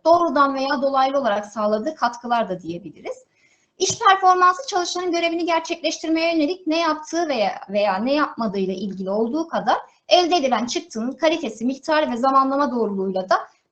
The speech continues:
birebir ilgilidir. Ee, süreç ve sonuç odaklı, çok boyutlu ve dinamik kavram, bir kavramdır bu da. Hem bireysel hem de örgütsel düzeyde kritiktir. Ee, bilgi, beceri ve yetenekleriyle birlikte çalışanların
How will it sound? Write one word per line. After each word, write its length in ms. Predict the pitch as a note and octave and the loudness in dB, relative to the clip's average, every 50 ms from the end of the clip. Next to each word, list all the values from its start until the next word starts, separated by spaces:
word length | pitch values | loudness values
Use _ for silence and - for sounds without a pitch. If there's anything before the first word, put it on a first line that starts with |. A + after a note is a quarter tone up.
| - | -4
birebir 300 | C#4+ D4 C#4+ A#3+ C4 G4 | 0 2 2 2 0 0
ilgilidir. 560 | G4+ D#4 C4 A#3 A#3 A3+ G3 E3 - - - - - - _ _ _ _ _ _ _ | 0 0 0 0 0 0 -2 -4 -4 -6 -8 -8 -10 -16 _ _ _ _ _ _ _
Ee, 220 | - A#3+ A#3+ B3 B3+ | -4 -2 0 0 0
süreç 400 | B3+ - F4 F#4 G4+ G4+ G4+ - | 0 2 2 2 2 2 0 -4
ve 60 | F#4 | -4
sonuç 300 | F#4 F#4 F4 F#4+ G#4 G#4+ | 0 0 0 0 2 2
odaklı, 460 | F4 C#4 D4 D4 C#4+ C#4+ - A3+ B3 | 2 4 4 4 2 0 -2 -4 -2
çok 300 | - F#4 F4 F4 - - | 0 0 0 0 0 -4
boyutlu 260 | C4 B3+ A#3+ - - | -4 -4 -4 -2 0
ve 120 | E4+ F4 C4 | 0 2 4
dinamik 340 | D4 D4 D4 D4 D4 D4 - | 4 4 4 4 2 0 0
kavram, 460 | C4+ A#3 G3 F3+ F#3 F3 - - F3+ | 0 2 2 2 0 -2 -2 -4 -6
bir 160 | G3 F#3 F#3+ | -6 -6 -6
kavramdır 560 | - G#3 F3+ F3 F3 F3 E3+ E3 D#3+ E3+ D#3+ | -4 -2 -2 -2 -2 -2 -4 -4 -6 -8 -10
bu 120 | F#3+ F#3+ - | -10 -4 -2
da. 80 | E4 G#4+ C5 - _ _ _ _ - | 0 0 -2 -4 _ _ _ _ -2
Hem 200 | F#4+ F#4+ F#4+ F4 | 0 2 2 2
bireysel 400 | E4 C#4 B3 A#3 B3 - D#4 D#4+ | 2 2 2 0 2 0 2 2
hem 160 | D#4+ D#4+ D#4 | 2 2 4
de 40 | D#4+ | 4
örgütsel 520 | D#4 D#4 D4+ D4 - - D#4+ D4+ C#4+ A#3+ | 2 2 0 -4 -4 -2 0 0 0 0
düzeyde 320 | A3+ G3 G#3+ G#3 G#3+ D#4+ D#4+ | -2 -4 -4 -4 -4 -4 -4
kritiktir. 680 | - D#4 C#4+ D4 - D4 - - - G4+ - - - - _ _ _ _ _ _ - - | -4 -4 -4 -4 -6 -8 -8 -8 -8 -8 -8 -8 -10 -14 _ _ _ _ _ _ 0 4
Ee, 260 | A3 A3+ A3+ A3+ A3+ A3 | 6 6 6 6 4 4
bilgi, 340 | A#3 E4 E4 D#4+ D#4+ F4+ D4+ | 2 2 2 2 2 2 2
beceri 280 | F4 D#4 E4 F4+ F4+ | 2 2 2 0 0
ve 40 | F4+ | 2
yetenekleriyle 760 | F4+ E4+ E4 E4+ - E4+ E4 D#4+ - - E4 E4+ E4+ D#4+ C#4+ A#3+ | 2 0 0 0 0 -2 -2 -2 -2 -4 -4 -2 0 0 0 0
birlikte 320 | B3+ A#3 A3 A3 G#3+ A3+ | -2 -4 -6 -6 -6 -6
çalışanların 680 | A3 A#3+ A3 A3 A3 - - A3 A3 A3+ A#3 C4+ E4+ | -4 -4 -4 -4 -4 -4 -4 -2 -2 0 0 0 -2